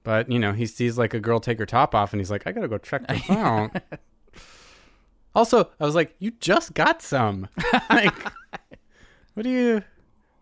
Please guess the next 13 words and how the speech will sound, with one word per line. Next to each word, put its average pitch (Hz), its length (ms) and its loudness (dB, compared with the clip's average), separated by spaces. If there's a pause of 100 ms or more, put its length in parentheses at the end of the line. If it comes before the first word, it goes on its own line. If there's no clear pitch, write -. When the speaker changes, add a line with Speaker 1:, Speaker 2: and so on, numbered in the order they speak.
(120)
Speaker 1:
I 165 100 4
don't 120 120 4
know. 98 180 -4 (840)
Speaker 2:
Given 180 300 2
the 175 100 0
opportunity, 156 560 -2
would 139 140 -4
you 143 100 -8
time 151 220 -6
travel? 165 420 -8 (720)
Speaker 1:
Forwards 139 400 -8
or 117 40 -12
backwards? 107 640 -8